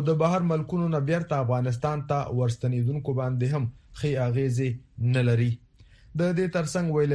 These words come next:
شوي دي، دا پریکړه به د افغانستان نه بهر د طالبانو په سیاسي ملاتړ هم اغیزې وکړي.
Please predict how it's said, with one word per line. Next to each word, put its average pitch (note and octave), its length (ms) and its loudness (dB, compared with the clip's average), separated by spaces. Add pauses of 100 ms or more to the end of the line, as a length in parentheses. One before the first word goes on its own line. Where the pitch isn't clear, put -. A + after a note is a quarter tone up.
(140)
شوي F3 280 0
دي، E3 60 0 (300)
دا C3 80 2 (140)
پریکړه D#3+ 400 -2
به D3 120 2
د A#2+ 140 2
افغانستان A#2+ 720 -2
نه A2+ 120 2
بهر C3+ 380 0
د A#2+ 160 -2
طالبانو A#2+ 460 0
په A#2 100 -2
سیاسي A2+ 460 -2
ملاتړ A#2+ 380 0 (100)
هم B2 100 0 (560)
اغیزې A#2+ 340 2
وکړي. A#2 300 0